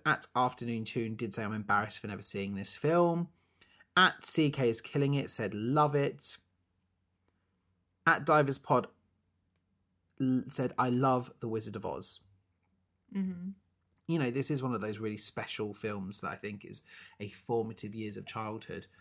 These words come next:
Speaker 1: and does almost become baby's first musical.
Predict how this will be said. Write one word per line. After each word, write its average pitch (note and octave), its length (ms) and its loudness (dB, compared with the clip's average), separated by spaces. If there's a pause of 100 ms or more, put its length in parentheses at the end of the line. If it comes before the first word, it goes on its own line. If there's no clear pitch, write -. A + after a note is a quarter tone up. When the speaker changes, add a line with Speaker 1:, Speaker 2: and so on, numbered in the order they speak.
(360)
Speaker 1:
and D3 120 4
does F3 220 4
almost D#3 280 0
become A2+ 340 -6
baby's A2 480 -4
first G#2+ 840 -4
musical. A#2+ 800 -2